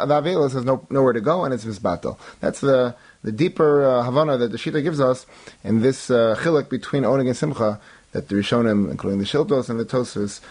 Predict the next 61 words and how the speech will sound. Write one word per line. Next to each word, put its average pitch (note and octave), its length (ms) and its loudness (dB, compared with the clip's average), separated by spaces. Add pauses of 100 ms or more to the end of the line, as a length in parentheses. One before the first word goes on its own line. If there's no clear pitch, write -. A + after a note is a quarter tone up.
(140)
suggest. - 380 -2
So - 140 0
to F#3 100 -2
summarize F3+ 380 2
our C3+ 80 0
discussion C3 380 -2
here B2+ 60 0
of A2+ 60 -2
the A2+ 60 -2
sugya A#2 440 0 (460)
of G2+ 100 -8
Yesh C3 240 2
Avelos A#2 280 0
for A2+ 80 -6
Shabbos A2+ 260 -2
and G2 160 -2
Avelos G2 160 -2
for G#2 80 -8
Shabbos, D#3 480 -2
we A2+ 80 -6
saw C#3 380 0 (480)
that - 160 -2
everyone C3+ 220 0
seems B2 180 -4
to G#2+ 60 -6
be A#2 80 2
in A2 40 0
agreement. A#2 300 0
In B2+ 80 0
Avelos B2+ 220 0
for A2+ 40 -12
Shabbos G#2+ 380 -4
means G2+ 160 -2
there's F#2+ 100 -8
no A2 160 0
Avelos F#2+ 220 -2
whatsoever. F#2 440 -2
We C#3+ 100 0
have G#2+ 80 -2
Machlokas G#2+ 400 -2
Rishonim A2+ 520 -2 (340)
as G#2+ 140 -6
to G#2 60 0
whether, G#2 320 2
whether A#2 240 2
Yesh C3+ 180 -2
Avelos A#2+ 240 0
for A2 60 -10
Shabbos A2 400 -2
means, A2+ 420 0
uh, G2+ 80 2
even B2+ 300 0
Dvaran A2 200 0
Shabbat B2 640 -2
That A#2 80 0
was F#2+ 120 0
the F#2 80 -12
opinion G2 220 -6
of D#2 80 -6
the D2 80 -6
Ramban. A2 440 -4